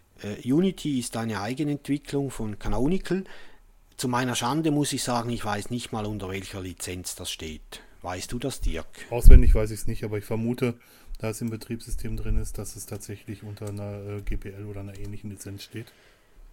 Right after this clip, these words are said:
Speaker 1: Ja, da ist man nie so sicher bei Canonical.
Speaker 2: Doch, da ist man schon ziemlich sicher. Die Serv-,
Speaker 1: Okay.
Speaker 2: die Serverdienste sind manchmal nicht unter, also Ubuntu One, der, der Client ist G P L.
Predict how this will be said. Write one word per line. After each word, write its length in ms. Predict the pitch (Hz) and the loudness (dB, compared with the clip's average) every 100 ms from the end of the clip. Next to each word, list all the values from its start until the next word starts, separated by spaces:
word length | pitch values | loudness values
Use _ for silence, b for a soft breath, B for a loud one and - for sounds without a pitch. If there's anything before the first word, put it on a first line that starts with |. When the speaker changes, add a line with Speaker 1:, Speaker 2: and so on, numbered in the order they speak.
| - | -14
Speaker 1:
Ja, 180 | 90 95 | -10 -8
da 200 | 92 90 | -6 -8
ist 220 | 90 - | -8 -8
man 140 | 87 92 | -8 -8
nie 140 | 92 | -8
so 120 | 87 | -8
sicher 380 | 85 87 - - | -8 -8 -8 -8
bei 180 | 85 85 | -8 -10
Canonical. 600 | - 87 85 85 82 110 | -10 -10 -8 -10 -10 -10
Speaker 2:
Doch, 80 | 85 | -10
da 80 | 107 | -10
ist 140 | - | -8
man 100 | 117 | -8
schon 140 | 110 | -8
ziemlich 300 | 101 147 147 | -8 -6 -6
sicher. 300 | - 104 135 156 B B B B B - | -6 -6 -6 -6 B B B B B -14
Die 60 | |
Serv-, 220 | 117 - 139 | -4 0 2
Speaker 1:
Okay. 140 | - | 2
Speaker 2:
die 40 | |
Serverdienste 640 | 120 139 143 113 104 104 107 | 2 0 -2 -2 -6 -8 -8
sind 200 | 104 104 | -8 -4
manchmal 340 | 107 101 104 | -4 -4 -8
nicht 200 | 104 101 | -10 -10
unter, 260 | 104 104 98 - - - _ b b b | -12 -10 -12 -14 -20 -20 _ b b b
also 180 | 113 123 | -8 -6
Ubuntu 440 | 127 139 135 120 | -2 -2 0 0
One, 280 | 113 139 127 | 2 0 0
der, 180 | 117 120 | -4 -6
der 220 | - 110 | -6 -10
Client 320 | - 104 139 | -6 -6 -6
ist 160 | 147 - | -8 -8
G 100 | 127 | -8
P 160 | - | 0
L. 240 | - 123 | 2 2